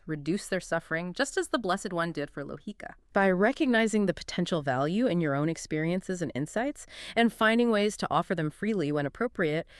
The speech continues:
you could become a conduit for true welfare in the lives of others. And perhaps enriching your own journey in the process.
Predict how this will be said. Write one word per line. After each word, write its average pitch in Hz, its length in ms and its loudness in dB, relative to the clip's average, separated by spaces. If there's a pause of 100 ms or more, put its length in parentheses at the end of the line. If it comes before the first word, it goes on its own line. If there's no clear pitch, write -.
(140)
you 285 120 2
could 294 160 2
become 269 280 2
a 262 60 2
conduit 262 500 4
for - 120 -4
true - 360 2
welfare 170 540 0
in 139 120 -2
the 151 80 -2
lives 127 320 -4
of 143 100 -10
others. - 460 -14 (180)
And 233 140 4
perhaps - 580 4
enriching 214 420 2
your 190 140 0
own 175 220 0
journey 180 320 0
in 123 100 -6
the 131 60 -10
process. - 680 -12